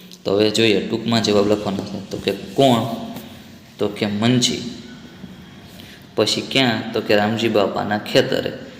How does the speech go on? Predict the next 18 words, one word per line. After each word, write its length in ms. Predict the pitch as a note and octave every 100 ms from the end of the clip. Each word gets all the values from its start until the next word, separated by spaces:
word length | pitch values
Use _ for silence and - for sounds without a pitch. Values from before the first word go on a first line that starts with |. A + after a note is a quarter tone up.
| - - - -
એટલે 420 | - G#2+ G#2 G#2
મિન્ટુડાને 760 | G2+ G#2 A2 B2+ A#2+ G#2+ G2 G#2+ -
કોણ 160 | B2+ C3+
લઈ 220 | B2+ A#2
ગયું? 440 | G#2+ A2 G#2+ G#2+ -
તો 100 | G#2+
કે 200 | - A2
મંછી. 540 | A2+ A2+ G#2 - - - - - - -
ક્યાં 220 | B2+ C3
લઈ 120 | A#2+ A2+
ગઈ? 220 | G#2 G#2
તો 140 | G#2
કે 100 | -
રામજી 280 | G2+ G#2 G#2+
બાપાના 400 | G2 F#2 G2 G#2
ખેતરે. 500 | G#2+ B2+ - F#2 - - - - - - -
અને 240 | - G2+
શું? 460 | G2+ - C3 A#2+ A#2